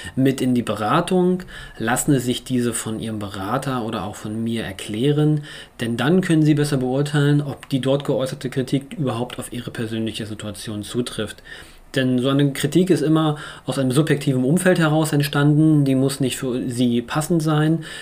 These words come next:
Sicherlich gibt es Aspekte, die, ähm, der Wahrheit entsprechen. Aber insofern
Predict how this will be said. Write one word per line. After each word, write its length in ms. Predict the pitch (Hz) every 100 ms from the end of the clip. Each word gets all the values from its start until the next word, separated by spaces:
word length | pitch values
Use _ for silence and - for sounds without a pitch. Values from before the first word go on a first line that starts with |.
| -
Sicherlich 420 | 139 127 120 117
gibt 180 | - -
es 100 | 107
Aspekte, 600 | - - 147 147 151 143
die, 320 | 120 120 120
ähm, 380 | 107 110 104 104
der 140 | 101 98
Wahrheit 280 | 117 139
entsprechen. 540 | 127 120 - 123 - 123 - - -
Aber 340 | 120 131 147
insofern 680 | 120 120 135 139 143 135